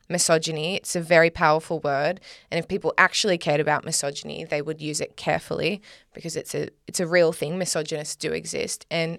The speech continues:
Luis Rubiales is not a misogynist. He obviously loves women.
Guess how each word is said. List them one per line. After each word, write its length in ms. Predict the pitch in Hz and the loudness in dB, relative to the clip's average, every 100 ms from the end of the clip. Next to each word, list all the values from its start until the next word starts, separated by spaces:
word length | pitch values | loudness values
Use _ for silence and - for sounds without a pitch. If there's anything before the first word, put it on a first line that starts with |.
| - | -8
Luis 280 | 175 196 180 | -2 0 0
Rubiales 600 | 190 180 185 180 165 - | 0 4 6 6 4 0
is 200 | 165 156 | -8 -8
not 340 | 175 180 175 - _ _ _ | -6 -2 -2 -4 _ _ _
a 60 | 190 | -6
misogynist. 580 | 180 208 202 185 165 - | -2 0 0 -2 -4 0
He 100 | 208 | 2
obviously 460 | 202 214 - 202 | 2 0 -2 -2
loves 400 | 185 180 180 185 | 4 4 4 0
women. 400 | 160 160 151 151 | -4 -4 -4 -6